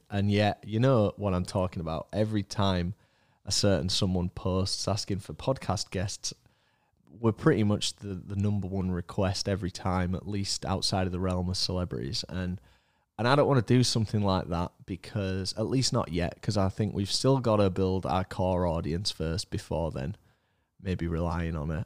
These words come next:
on a third party to promote us. Um, but I would love to go on, on maybe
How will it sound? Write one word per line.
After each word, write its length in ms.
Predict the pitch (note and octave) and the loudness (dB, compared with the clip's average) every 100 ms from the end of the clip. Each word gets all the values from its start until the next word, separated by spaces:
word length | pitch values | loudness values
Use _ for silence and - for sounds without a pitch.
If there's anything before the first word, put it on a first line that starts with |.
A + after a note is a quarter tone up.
| - | -4
on 140 | F#2+ | -4
a 40 | F2+ | -4
third 280 | - F#2 - | -4 -4 -2
party 320 | E2+ E2+ F#2 | -4 -4 -4
to 160 | - | -6
promote 420 | - F#2 F2 F2 - | -4 -4 -2 -4 -2
us. 260 | F2 - - _ _ - G#2 | -2 -2 -4 _ _ -8 0
Um, 280 | F#2 F2 - | 0 0 0
but 140 | A#2+ A#2+ | 0 2
I 160 | C#3 | 4
would 160 | C3 A2+ | 4 4
love 220 | A2+ - | 2 0
to 120 | - | -2
go 220 | G2+ G2+ | 2 4
on, 220 | F#2 F#2 - | 4 2 -2
on 260 | - F#2 F2+ F#2+ | -2 -2 -2 -2
maybe 400 | F#2 F#2+ F#2 | 0 0 0